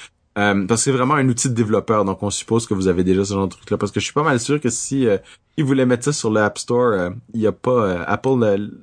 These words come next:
n'apprécierait pas beaucoup, tu sais, c'est, c'est conçu pour faire planter les autres applications. Mais c'est basé, comme tu disais, sur, euh,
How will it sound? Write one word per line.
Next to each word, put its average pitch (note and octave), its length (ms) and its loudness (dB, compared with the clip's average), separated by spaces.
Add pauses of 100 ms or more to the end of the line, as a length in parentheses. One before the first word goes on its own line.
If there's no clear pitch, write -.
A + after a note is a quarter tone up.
n'apprécierait A#2 540 0
pas D3+ 120 2
beaucoup, A#2+ 320 -2
tu - 80 -10
sais, - 120 -6
c'est, - 220 -12 (340)
c'est - 140 -2
conçu D#3 280 0
pour C3+ 140 -2
faire - 220 -2
planter A#2 260 -2
les A2 140 0
autres G#2+ 160 0
applications. G2 480 -2 (320)
Mais A2+ 80 0
c'est B2 160 2
basé, A#2+ 580 0 (300)
comme A2+ 160 2
tu A2+ 140 -2
disais, A2 320 0
sur, B2 320 0
euh, F#2+ 280 2